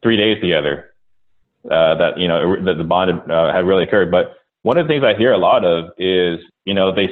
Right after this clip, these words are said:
see on the outside looking in what we got, and they wish they had it in their market. And every time I've heard that, I've always said, "If you don't have it in your market, then go create it." There's nothing to stop you,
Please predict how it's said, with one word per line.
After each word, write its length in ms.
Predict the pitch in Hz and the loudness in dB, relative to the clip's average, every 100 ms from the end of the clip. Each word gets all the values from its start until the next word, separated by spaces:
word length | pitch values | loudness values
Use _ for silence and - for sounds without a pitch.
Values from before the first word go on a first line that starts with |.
| - | -2
see 240 | 131 135 | 0 0
on 140 | 110 | 0
the 60 | 95 | 0
outside 260 | 104 110 104 | 0 0 0
looking 320 | 107 104 101 | -2 -2 -2
in 120 | 110 | 0
what 120 | 92 | 0
we 80 | 87 | -2
got, 400 | 95 101 117 - - _ _ _ _ - | 0 0 0 -4 -14 _ _ _ _ -6
and 240 | 95 92 | -2 0
they 60 | 98 | 2
wish 200 | 113 120 | 2 0
they 80 | 110 | 0
had 180 | 104 92 | 0 0
it 80 | |
in 80 | 90 | -2
their 140 | 92 87 | -2 -2
market. 400 | 76 - 69 - _ _ _ _ _ | -2 -6 -8 -10 _ _ _ _ _
And 120 | 101 | 0
every 180 | 110 139 | 2 2
time 140 | 156 | 0
I've 160 | 135 104 | 0 0
heard 160 | 143 120 | 0 2
that, 80 | |
I've 80 | 98 | 2
always 220 | 107 107 - | 2 0 2
said, 360 | 127 107 82 - _ _ - | 2 2 -2 -12 _ _ -6
"If 120 | 95 | -2
you 340 | 101 110 113 - _ - | 2 2 0 -6 _ -2
don't 220 | 117 143 | -2 -2
have 220 | 127 135 | -2 -2
it 40 | |
in 40 | 143 | -2
your 100 | 143 | -2
market, 380 | 135 143 160 - - _ _ | -2 0 -2 -4 -12 _ _
then 120 | 113 110 | -4 0
go 140 | 127 | 0
create 420 | 127 104 104 101 | 0 -2 0 0
it." 140 | 76 - | -2 -4
There's 160 | 104 | -2
nothing 240 | 131 131 113 | 0 0 -2
to 100 | - | -2
stop 280 | 104 107 110 | -2 0 -2
you, 360 | 95 85 87 | -2 -2 -2